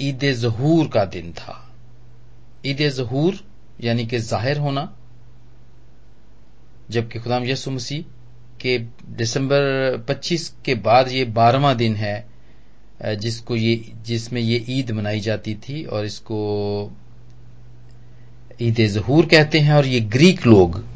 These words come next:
ये, ये ग्रीक लोग इसको मनाया करते थे और ये ग्रीक का वर्ड ही है। एपिफनी ग्रीक वर्ड है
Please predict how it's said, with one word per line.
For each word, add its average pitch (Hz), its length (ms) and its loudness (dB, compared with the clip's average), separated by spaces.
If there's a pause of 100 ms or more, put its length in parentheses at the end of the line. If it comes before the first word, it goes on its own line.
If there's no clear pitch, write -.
(160)
ये, 98 200 2
ये 98 540 2
ग्रीक 117 380 6
लोग 113 200 10
इसको 110 200 2
मनाया 101 320 8
करते 101 320 2
थे 110 180 2
और 107 120 8
ये 104 140 6
ग्रीक 101 360 2
का 107 120 6
वर्ड 90 360 2
ही 90 300 -4 (220)
है। 117 360 6 (640)
एपिफनी 170 640 8 (720)
ग्रीक 165 300 8
वर्ड 160 240 8
है 165 140 -4